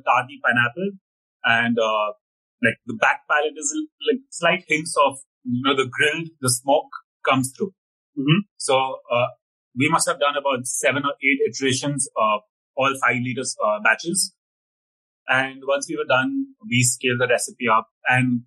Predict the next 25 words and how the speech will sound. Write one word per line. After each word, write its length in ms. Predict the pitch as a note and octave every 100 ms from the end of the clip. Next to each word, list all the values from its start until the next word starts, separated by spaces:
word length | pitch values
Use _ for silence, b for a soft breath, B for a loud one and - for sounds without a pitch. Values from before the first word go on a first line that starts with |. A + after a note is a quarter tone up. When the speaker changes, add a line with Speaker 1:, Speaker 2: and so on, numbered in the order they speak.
| _
Speaker 1:
we 140 | A#2+ G#2+
figured 200 | B2+ A#2
out, 200 | A#2 A2+ - _ _ _ _ -
uh, 60 | F#3 -
as 140 | E3+
it's 180 | F3+ F3+
always, 480 | F3 E3+ E3+ D#3+ A2+
right, 200 | B2 C#3 -
uh, 200 | A#2 A#2 A2 -
with, 200 | C#3+ B2+ - _ _ _ _ _ - C#3+
uh, 200 | B2 A2+ -
melomels, 560 | C3+ C#3+ D3+ E3 E3 E3
we 80 | D3+
always 380 | C#3+ C#3+ D3+ C3
realize 320 | B2 C3 C3+ -
that 220 | A#2+ B2 _ _ _ _ C3+
every 160 | D#3
time 140 | F3+ F3+
we 60 |
scale 220 | F3+ E3+ D#3
a 80 | D3
recipe 360 | C3+ C3+ C3 D3
up, 180 | D3 - _ _ _
the 240 | C3 B2+ - -
fruit, 300 | D#3 E3+